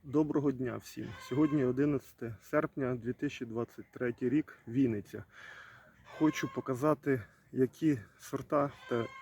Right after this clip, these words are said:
гібридні форми достигли на моєму винограднику. Ось перша Басанті. Вона вже практично повністю готова. Має отакий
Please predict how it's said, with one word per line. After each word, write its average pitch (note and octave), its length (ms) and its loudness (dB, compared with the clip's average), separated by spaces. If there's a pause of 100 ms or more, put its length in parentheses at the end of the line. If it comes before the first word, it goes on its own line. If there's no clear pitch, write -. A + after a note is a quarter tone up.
(320)
гібридні C3+ 480 2
форми D#3+ 420 4
достигли B2+ 500 -2
на A2+ 120 -2
моєму C3+ 400 0 (160)
винограднику. A#2+ 760 -4 (1040)
Ось A#2 360 -2
перша D3 500 0 (300)
Басанті. A2+ 760 -2 (1120)
Вона C#3+ 240 0
вже C#3 180 4
практично - 600 -4 (260)
повністю C#3 640 0 (220)
готова. G#2+ 580 -4 (600)
Має C3+ 380 2 (120)
отакий B2 640 -6